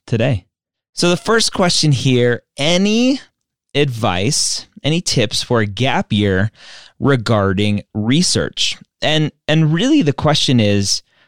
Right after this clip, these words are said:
what do you want to do? A lot of students will come and ask me, "What should I do during my gap year?"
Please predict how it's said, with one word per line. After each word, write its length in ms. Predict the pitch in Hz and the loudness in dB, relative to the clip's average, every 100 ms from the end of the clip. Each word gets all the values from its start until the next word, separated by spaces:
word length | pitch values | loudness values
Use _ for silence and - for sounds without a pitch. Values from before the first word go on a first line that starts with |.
| _ | _
what 100 | - | 0
do 60 | 170 | 2
you 80 | 160 | 4
want 160 | 165 | 4
to 80 | 156 | 2
do? 280 | 131 147 - _ _ - - - | 2 0 -2 _ _ -20 -10 -2
A 80 | |
lot 240 | 139 139 185 | 0 2 0
of 60 | |
students 360 | - 165 139 135 | 0 0 -2 -2
will 160 | 123 120 | -4 -4
come 280 | - 120 | -2 0
and 120 | 107 - | 0 -2
ask 360 | 104 107 - 117 | -4 -2 -2 0
me, 380 | 104 98 92 _ - _ | 0 0 -4 _ -20 _
"What 200 | 160 175 | 0 2
should 140 | 208 | 2
I 120 | 180 | 2
do 320 | 135 117 139 123 | 2 2 2 0
during 440 | 113 107 110 107 | 0 0 2 0
my 140 | 98 | 0
gap 320 | 95 98 92 90 | -2 -6 -6 -6
year?" 340 | 80 71 | -8 -8